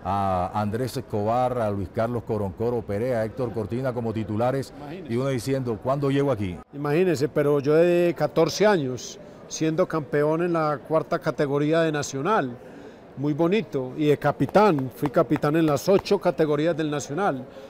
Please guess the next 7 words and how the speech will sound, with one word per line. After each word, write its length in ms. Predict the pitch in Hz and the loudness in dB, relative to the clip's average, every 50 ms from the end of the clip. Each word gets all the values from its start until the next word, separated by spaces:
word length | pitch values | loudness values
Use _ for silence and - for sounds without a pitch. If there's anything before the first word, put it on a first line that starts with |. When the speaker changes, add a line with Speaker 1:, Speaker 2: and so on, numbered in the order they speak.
| - - - | -20 -18 -12
Speaker 2:
desde 340 | - 123 139 139 123 139 143 | -4 -2 -2 0 0 0 0
la 140 | 139 139 135 | 2 0 0
cuarta 600 | - - - - 165 185 190 180 - - 208 202 | -2 -4 0 4 4 6 4 4 2 2 2 2
hasta 240 | 175 - - - 156 | 2 0 0 0 2
la 80 | 147 143 | 2 0
primera 400 | - 143 143 139 147 151 165 170 | -2 -4 -4 -2 0 2 2 2
división, 600 | 160 156 147 139 131 - 202 220 190 139 127 | 2 2 0 -2 -2 0 2 2 2 2 -2